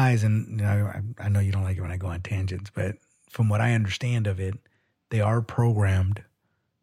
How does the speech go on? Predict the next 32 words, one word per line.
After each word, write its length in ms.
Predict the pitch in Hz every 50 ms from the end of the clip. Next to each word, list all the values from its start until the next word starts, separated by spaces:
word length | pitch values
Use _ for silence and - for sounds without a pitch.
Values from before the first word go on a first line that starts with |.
| _ -
depending 320 | 127 104 113 117 117 117
on 240 | 113 113 110 107 117 -
what 340 | - 127 120 113 113 117 -
you, 300 | 123 117 110 110 110 113 113 - _ _ _ _ _ _ -
what 500 | 147 131 117 110 107 110 110 101 107 110
you 520 | 107 104 104 104 101 98 101 110 135 143 - -
give 240 | - 123 120 113 104
them, 340 | 104 92 92 95 104 107 - _ _ _ _ _ - - _ _ _ _ _ _ _ _ _ _ _ _ -
they 100 | 127 113
are 120 | 110 107
programmed 480 | 98 - 120 117 107 107 104 98 98 -
to 80 | 110
anticipate 640 | 104 98 92 - 117 104 - 107 101 - 98 98 -
certain 240 | - 110 104 101 101
things. 480 | - 110 101 90 92 98 101 - - _ _
So 160 | _ - - 107
in 80 | 104
other 160 | 104 104 107
words, 220 | 104 104 98 92 92
the 80 | 107
more 260 | 104 101 107 110 113 110
information 520 | 107 101 - 107 104 101 101 98 - 104
they 100 | 101 101
get 200 | 98 107 104 98
from 200 | - - 101 98
you, 300 | 101 107 117 127 151 156 - _ _ _ _ _ _ -
the 60 | 107
more 220 | 101 104 107 107
they 140 | 101 104 101
anticipate 580 | 101 95 92 - 110 98 - 107 98 104 101 95
what 200 | 95 98 101 101
response 600 | 95 92 - - - 101 95 95 95 95 - -